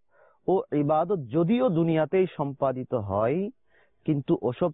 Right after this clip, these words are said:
কাজ আখিরাতেরই।" এতে করে বোঝা গেল যে মুত্তাকিদের আমলগুলো ব্যতীত দুনিয়াতে আর যা যা রয়েছে সবই খেলতামাশা। প্রিয় প্রিয় মাদানী মুন্নারা, এবং মাদানী চ্যানেলের দর্শক শ্রোতাবৃন্দ,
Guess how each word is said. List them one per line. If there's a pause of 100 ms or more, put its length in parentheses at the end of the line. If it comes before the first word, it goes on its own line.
কাজ (480)
আখিরাতেরই।" (520)
এতে
করে
বোঝা
গেল
যে (540)
মুত্তাকিদের (100)
আমলগুলো
ব্যতীত
দুনিয়াতে (140)
আর (100)
যা (200)
যা
রয়েছে (640)
সবই
খেলতামাশা। (680)
প্রিয়
প্রিয়
মাদানী
মুন্নারা, (640)
এবং (120)
মাদানী
চ্যানেলের
দর্শক
শ্রোতাবৃন্দ,